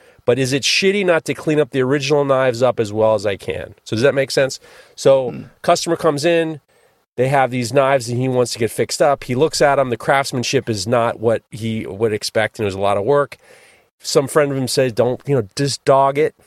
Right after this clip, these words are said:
Speaker 1: Give 'em, you know, let
Speaker 2: Hmm.
Speaker 1: 'em know how, you know, how much better your knives are.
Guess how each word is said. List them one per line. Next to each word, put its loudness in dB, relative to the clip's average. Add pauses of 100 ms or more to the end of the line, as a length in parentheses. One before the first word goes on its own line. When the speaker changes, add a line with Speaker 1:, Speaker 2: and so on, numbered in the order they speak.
(200)
Speaker 1:
Give 0
'em, 0
you -2
know, 2
let 2
Speaker 2:
Hmm. 0
Speaker 1:
'em -2
know 2
how, 2
you -4
know, 0
how 0
much -2
better 2
your 0
knives 0
are. 0